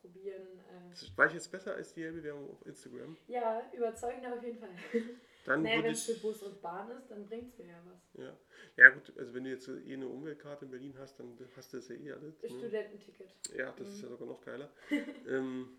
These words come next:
Speaker 2: da muss man gucken, da ist es dann wahrscheinlich eher, dass man die weiteren Dienste da noch mit benutzt. Aber einfach mal ankicken, ja? So.
Speaker 1: Ja, mach
Speaker 2: Und
Speaker 1: ich mal.
Speaker 2: ich werd mal irgendwann mich mit den Yelby-Leuten zusammensetzen und über die Werbung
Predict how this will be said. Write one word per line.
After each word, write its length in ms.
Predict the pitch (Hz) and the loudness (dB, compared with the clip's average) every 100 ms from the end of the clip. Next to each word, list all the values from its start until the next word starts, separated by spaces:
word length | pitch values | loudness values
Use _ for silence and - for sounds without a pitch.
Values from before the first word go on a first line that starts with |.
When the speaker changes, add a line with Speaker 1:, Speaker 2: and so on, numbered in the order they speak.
| _ | _
Speaker 2:
da 80 | 131 | -10
muss 100 | 127 | -4
man 100 | 143 | -4
gucken, 260 | - 147 123 | -4 -12 -10
da 40 | |
ist 140 | 120 123 | -8 -8
es 100 | 135 | -10
dann 140 | 127 | -10
wahrscheinlich 540 | 127 131 131 135 127 - | -8 -10 -10 -10 -10 -8
eher, 140 | 131 | -8
dass 220 | 123 - - | -8 -12 -14
man 120 | 123 | -12
die 140 | 120 | -10
weiteren 480 | 113 - 135 131 120 | -8 -8 -8 -12 -14
Dienste 720 | 117 120 - - 120 120 - - | -14 -10 -10 -10 -12 -10 -12 -14
da 240 | 117 117 | -12 -10
noch 260 | 113 117 123 | -10 -12 -14
mit 320 | 139 135 - | -18 -20 -14
benutzt. 300 | 123 117 - | -14 -12 -10
Aber 180 | 151 - | -4 8
einfach 160 | 170 185 | 8 8
mal 100 | 185 | -2
ankicken, 280 | - 131 | -6 -12
ja? 100 | 117 131 - - | -12 -14 -16 -14
So. 180 | 131 120 | -12 -12
Speaker 1:
Ja, 180 | - - | -14 -12
mach 80 | 131 | -12
Speaker 2:
Und 80 | - | -12
Speaker 1:
ich 40 | |
mal. 540 | 180 180 175 _ - - | -14 -20 -20 _ -14 -14
Speaker 2:
ich 140 | - | -10
werd 160 | 135 135 | -10 -10
mal 320 | 123 117 120 - - | -10 -10 -14 -20 -20
irgendwann 360 | 117 123 120 117 | -20 -16 -16 -16
mich 160 | - | -14
mit 140 | 123 123 | -14 -12
den 80 | |
Yelby-Leuten 460 | 120 120 120 139 147 | -10 -8 -10 -12 -16
zusammensetzen 520 | - 131 123 120 - | -16 -16 -14 -18 -20
und 100 | 127 | -20
über 120 | - - | -18 -16
die 80 | |
Werbung 220 | - 135 | -16 -18